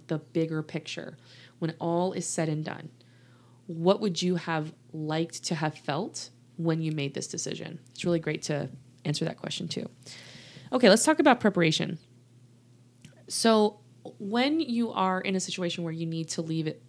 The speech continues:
leave a narcissist situation, there are reasons why you've stayed, and I want you to honor those reasons for yourself. Like, we're not here to beat ourselves up for staying in a situation that is not ideal, okay? Honor those reasons. They are very good reasons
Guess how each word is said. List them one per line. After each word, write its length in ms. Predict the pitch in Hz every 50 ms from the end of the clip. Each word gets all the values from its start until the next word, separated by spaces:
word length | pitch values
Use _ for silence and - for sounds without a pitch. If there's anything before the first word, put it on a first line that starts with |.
| - - - -
leave 440 | 165 156 151 175 170 165 156 156 -
a 60 | -
narcissist 440 | 156 156 147 147 147 - - 151 143
situation, 500 | - 156 151 - - - - - - - - - - - - - - - - - _ - - -
there 220 | - 190 233 262 269
are 100 | 262 254
reasons 360 | 247 330 349 311 262 220 -
why 80 | 208
you've 180 | 185 180 180 165
stayed, 340 | - - - - - - - -
and 100 | 190 190
I 60 | 202
want 220 | 208 226 285 311
you 100 | 311 302
to 200 | 294 - 247 - - - -
honor 260 | 180 190 196 202 196
those 220 | 185 170 165 156
reasons 280 | 156 156 156 165 156 -
for 100 | - -
yourself. 480 | - - 170 - - - - - - -
Like, 180 | - 175 170 -
we're 100 | 190 220
not 160 | 240 269 269
here 160 | 240 233 254 233
to 80 | 226
beat 200 | 180 - 190 190
ourselves 380 | 190 196 190 - 202 185 175 160
up 240 | 156 180 202 - -
for 180 | - - 175
staying 380 | 160 - - 175 165 160 170 175
in 80 | 165
a 60 | 156 151
situation 560 | - 165 - - 156 151 156 - - 175 165
that 160 | 151 147 151
is 120 | 147 147
not 140 | 151 143 143
ideal, 380 | 143 143 139 - - - - - - - - - - -
okay? 320 | - - 160 147 147 165 - - - - - - - - - - - - - - - -
Honor 260 | - 214 247 302 311
those 200 | 302 311 285 240
reasons. 600 | 190 160 147 - 151 151 165 196 214 - - - _ _ _ -
They 160 | 185 185 196 196
are 100 | 196 190
very 480 | 190 - - - 175 202 240 320 330
good 260 | 269 - 240 240 220
reasons 680 | 196 180 156 143 - - 143 165 208 262 - - -